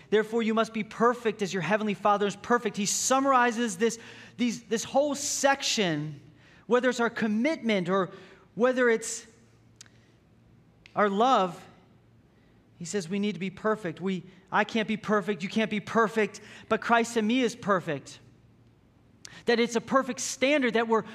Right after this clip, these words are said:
moving towards and we're striving after. Just like when if I said, you know, "Hey, I've, Jen, I've loved you as much as I can. I think I've kind of maxed out the love."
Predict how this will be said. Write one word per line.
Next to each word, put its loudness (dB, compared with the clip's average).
moving 0
towards -2
and -2
we're -2
striving 2
after. 2
Just -4
like 2
when -2
if -4
I 4
said, 0
you -2
know, 4
"Hey, 2
I've, 2
Jen, 0
I've 0
loved 0
you 0
as -2
much 0
as -6
I 2
can. -2
I 0
think -4
I've 2
kind 0
of 0
maxed 0
out 4
the -4
love." 4